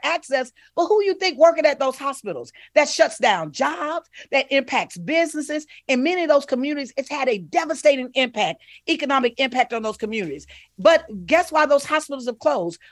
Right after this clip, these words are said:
Those hospitals have closed because Brian Kemp refuses to expand A C A or Medicaid or Obamacare 'cause it was attached to Obama. There's over a billion dollars that is sitting there, federal dollars that we can get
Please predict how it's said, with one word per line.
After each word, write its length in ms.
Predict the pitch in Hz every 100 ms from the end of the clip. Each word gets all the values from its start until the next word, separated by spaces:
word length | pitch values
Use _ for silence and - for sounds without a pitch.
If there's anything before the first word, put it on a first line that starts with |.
| _
Those 200 | 302 -
hospitals 440 | 320 359 302 269
have 120 | 240
closed 360 | - 320 302 240
because 260 | 240 254 185
Brian 380 | 269 285 269
Kemp 240 | 247 311 302
refuses 800 | 220 - 330 392 349 226 254 - _ - _
to 180 | 339 302
expand 640 | 247 - - 311 320 311 285 -
A 140 | 277
C 220 | 262 285 220
A 140 | 294
or 80 | 240
Medicaid 500 | 226 294 294 294 262
or 160 | 247 277
Obamacare 680 | 277 262 277 302 269 262 214
'cause 140 | 254
it 40 | 196
was 100 | 202
attached 400 | 214 277 302 262
to 40 |
Obama. 460 | 220 196 254 175 - - -
There's 240 | 320 339 339
over 180 | 285 254
a 80 | 214
billion 560 | 165 339 370 349 339
dollars 640 | 302 330 359 226 127 - - - _
that 140 | 294
is 140 | 262 247
sitting 380 | - 381 381 320
there, 180 | 294 - -
federal 260 | 339 330
dollars 360 | 285 294 294 262
that 120 | 240
we 140 | 302
can 80 | 269
get 180 | 240 269